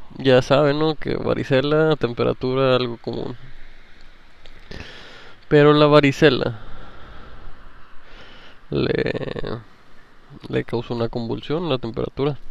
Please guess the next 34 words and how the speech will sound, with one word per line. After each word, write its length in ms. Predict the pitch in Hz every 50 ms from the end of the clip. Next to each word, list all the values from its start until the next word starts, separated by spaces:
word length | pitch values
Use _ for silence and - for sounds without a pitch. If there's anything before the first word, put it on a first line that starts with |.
| -
Subió 320 | - - 127 123 131 127 123
mucho 300 | 127 131 131 - - 135
la 80 | 135
temperatura, 800 | 131 - 135 139 - 156 151 151 - - 165 160 160 160 156 147
convulsionó. 760 | - - 127 127 131 135 123 - - 120 127 139 151 151 147 - - - - - - - - - - - - - - - - - - - - - - - -
Lo 160 | - - -
llevamos 340 | - 98 - 135 135 131 -
con 120 | - -
el 100 | 131 135
doctor. 460 | 131 131 135 - - 139 139 139 131 131 131 120 - - - - - - - - - - - - - - - - - - - - - - - - - -
A 160 | 131 135 131
cuenta, 580 | 123 123 123 123 123 127 131 - - - - - - - - - - - - - - - - - - - - - - - -
lo 100 | - -
llevamos 260 | 131 127 123 135 139 165
al, 140 | 180 165
con 200 | - - 156 147
el 100 | 147 139
doctor 420 | 139 143 - - 170 180 185 190 190
para 240 | - - 147 139 131
que 120 | - 131
viera 240 | 135 139 139 139 135
lo 180 | 139 131 135
de 440 | 139 139 139 139 135 - - - 123 - - - - -
la 140 | - 139 131
varicela. 560 | 123 123 123 117 - - 113 110 - - - - - - - - -
Trae 220 | - 131 131 135
alta 240 | 135 135 131 131 131
temperatura 640 | 135 135 127 127 127 135 - - 180 185 190 196 170 - - - - - - - - - -
y 60 | 127
ya 80 | 120 123
te 80 | - 127
dice, 140 | 120 120 127
"No, 200 | 127 139 151 143
pues 140 | - -